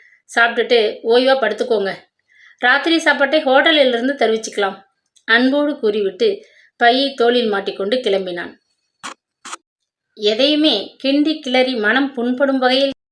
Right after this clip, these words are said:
கேட்காமல் நாசுக்காக பேசத் தெரிந்த ரிஷி மீது அவளுக்கு இப்பொழுது ஒரு நட்பும் பாசமும் ஏற்பட்டு விட்டிருந்தன. கருமேகத்தின் விளிம்பிலே வெள்ளி கோடிடும் வெளிச்சம் போல அவளது துன்ப வாழ்க்கையிலே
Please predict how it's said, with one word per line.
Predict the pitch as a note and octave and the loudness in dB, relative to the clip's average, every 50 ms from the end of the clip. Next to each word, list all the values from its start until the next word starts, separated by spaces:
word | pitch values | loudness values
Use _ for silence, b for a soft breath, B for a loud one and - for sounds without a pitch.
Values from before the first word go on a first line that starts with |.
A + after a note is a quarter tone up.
| _ - C4 | _ -18 -8
கேட்காமல் | - G#3+ G#3 G3+ - A3 G#3+ A3 A3 G3+ F3+ - b b b b b b - | -4 -4 -4 0 0 0 0 0 -2 -4 -4 -6 b b b b b b -8
நாசுக்காக | G#3 G#3 G#3 A3 A3+ A3+ - C4+ - C#4+ C4+ C4+ D#4+ D4+ - | -4 0 0 0 0 0 -4 -4 -2 -2 -2 0 -2 -2 0
பேசத் | A#3 A3+ A3+ A3+ A#3 - | 0 0 0 -2 -6 -8
தெரிந்த | - G#3 G#3 G3+ G#3 G3 F#3+ | -6 -4 -4 -2 -2 -2 -4
ரிஷி | F#3 F#3 - - B3+ | -4 -6 -8 -6 -4
மீது | A#3 A3 G3+ - G3 F3 - - _ | -4 -4 -4 -4 -6 -8 -8 -12 _
அவளுக்கு | - G#3+ G#3+ G#3+ G#3+ G3+ G#3 - G#3 | -6 -4 -2 -2 -2 -4 -6 -8 -8
இப்பொழுது | G3+ G3 - G#3 G3 F#3+ F#3 F#3 | -8 -8 -6 -6 -6 -6 -8 -8
ஒரு | F#3 F#3+ F3+ | -8 -8 -8
நட்பும் | F3+ F#3+ G3+ G#3 G#3 - - D#4 D4+ D4 - | -8 -8 -8 -10 -10 -8 -6 -4 -4 -4 -2
பாசமும் | A3 G3+ A3 B3 B3 D4 D4 D4+ D4+ B3+ | 0 0 0 0 0 0 0 0 0 0
ஏற்பட்டு | G3+ F#3+ - - F#3 - F#3+ F#3 | 0 -2 -2 -4 -6 -6 -8 -10
விட்டிருந்தன. | F3 F3 - E3+ E3+ E3+ E3+ E3+ E3 E3+ - - _ _ _ _ _ _ _ _ _ _ _ _ _ _ _ _ _ | -12 -12 -14 -16 -16 -14 -14 -14 -14 -14 -16 -18 _ _ _ _ _ _ _ _ _ _ _ _ _ _ _ _ _
கருமேகத்தின் | - B3 B3 B3+ D4 E4 D#4+ D#4 D#4+ E4 D#4+ E4+ E4+ - E4+ D4+ D4 | 0 2 2 4 4 4 4 4 4 4 2 0 -2 0 0 2 2
விளிம்பிலே | A#3+ A#3 A3+ B3+ B3 B3 A#3+ A3 F#3+ E3+ E3 - A4 - | 2 0 0 0 0 0 2 0 0 0 -2 -8 -12 -14
வெள்ளி | - G3+ A3+ C4 C4+ D4 D#4 F4 E4+ | -2 2 2 2 4 2 0 0 -2
கோடிடும் | - C4+ C4 B3+ B3+ C4 B3 B3 A#3 A3 G3 | 0 2 4 4 4 2 0 -2 -2 -2 0
வெளிச்சம் | F#3+ G#3+ A#3+ C#4+ C#4 - E4 D4+ C#4 | 0 0 0 -2 -2 -2 -2 -2 0
போல | - B3 A#3+ A#3+ B3+ C4 - - - _ _ _ | 0 0 2 2 2 0 -2 -6 -14 _ _ _
அவளது | - A#3 A3+ A#3 A3+ A3 F#3+ G3+ G3 G3+ | 0 2 2 2 2 0 -2 -4 -6 -4
துன்ப | - B3+ C4+ D4 D4 D#4+ D4+ | -2 0 0 2 2 2 2
வாழ்க்கையிலே | B3 G#3+ G#3 A3 A3 A3 - A#3 A3+ A3 G#3+ G#3 F#3+ | 2 2 2 2 0 0 -2 -4 -4 -2 -2 -4 -4